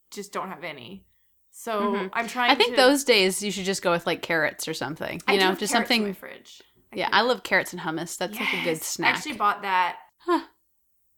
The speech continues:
Speaker 1: And some carrot
Speaker 2: Huh,
Speaker 1: sticks.
Speaker 2: miss.
Speaker 1: Huh, miss. Uh, what's a, what are your favorite, let's say, three favorite dishes slash ingredients, mostly dishes?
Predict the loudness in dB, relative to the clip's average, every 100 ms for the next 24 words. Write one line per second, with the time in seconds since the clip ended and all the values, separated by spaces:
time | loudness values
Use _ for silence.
0 | _ -16 -14 -18 -4 2 4 2 -4 -12
1 | -4 -2 -2 -4 -14 _ _ _ -12 -10
2 | -12 -16 -18 _ _ _ _ _ -8 -6
3 | -4 -6 -8 -10 _ -10 -6 -6 -8 -8
4 | -6 -6 -6 -8 -8 -10 -14 -18 -14 -14
5 | -14 -14 -12 -12 -12 -14 -18 _ _ _
6 | _ -8 -8 -8 -10 -10 -12 _ -20 -16
7 | -14 -14 -14 -12 -16 -20 -20 _ _ -18
8 | 2 4 6 2 -6 -16 -18 _ _ -10
9 | -6 -4 -4 -6 -12 -18 -20 -20 _ _
10 | _ _ _ -8 -8 -8 -10 -12 -16 -20
11 | -20